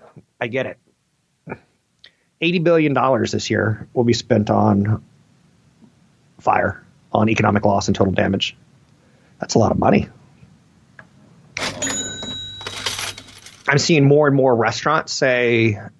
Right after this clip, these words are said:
you know, "We were going to have a big party. We were catering a thirty thousand dollar party, and all that food went bad." It's like, whoa.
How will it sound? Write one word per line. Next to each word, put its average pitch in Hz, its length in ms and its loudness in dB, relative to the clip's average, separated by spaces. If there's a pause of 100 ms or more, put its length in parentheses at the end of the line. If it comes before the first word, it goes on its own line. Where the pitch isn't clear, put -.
(100)
you 131 100 -4
know, 113 120 0
"We 135 200 4
were 190 160 4
going 143 280 2
to 117 80 -2
have 117 680 0
a 120 80 0
big 117 300 0 (300)
party. 131 500 0 (640)
We 131 120 4
were 131 100 4
catering 139 420 2
a 107 80 2
thirty 139 320 2
thousand 120 400 2
dollar 104 240 2
party, - 440 0 (440)
and 104 140 2
all 113 80 4
that 107 160 2
food 101 220 2
went 101 140 0
bad." - 320 -4 (320)
It's - 80 -10
like, - 140 -4
whoa. - 640 2